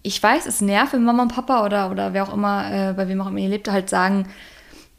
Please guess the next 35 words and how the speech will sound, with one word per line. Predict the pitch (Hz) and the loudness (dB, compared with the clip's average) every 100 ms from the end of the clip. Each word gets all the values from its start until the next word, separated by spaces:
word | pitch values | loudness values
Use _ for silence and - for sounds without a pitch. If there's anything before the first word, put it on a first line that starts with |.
| _ | _
„Nee, | 214 226 269 359 | 4 6 6 4
so | 285 - 226 | -2 0 2
jetzt | 208 - | 2 4
nicht, | 247 339 - | 2 2 0
du | |
machst | 202 190 | -2 -4
jetzt | 185 | -6
das | 233 233 | -4 0
und | 285 | 0
das | 285 294 | 0 -2
und | 220 | 0
morgens | 196 196 196 | 0 0 -2
wieder | 190 190 | -4 -4
Schule“ | - 254 277 277 | 0 2 2 2
und | 208 | -2
so | 196 | -2
weiter | 196 196 | -4 -4
und | 190 | -6
so | 180 | -6
fort. | - 220 226 | -4 -2 -2
Und | |
man | 202 | -2
denkt | 208 214 | -4 -6
so, | 220 | -10
„Nein, | 240 277 | -6 -6
ich | 285 | -4
möchte | 262 247 | -8 -10
aber | 247 | -10
erwachsen | 233 254 - 262 | -8 -8 -4 -2
sein, | 247 233 | -2 -2
ich | 233 | -4
möchte | 240 233 - | -6 -6 -6
alles | 220 | -4
selbst | 247 254 | -2 -2
machen.“ | 226 | -2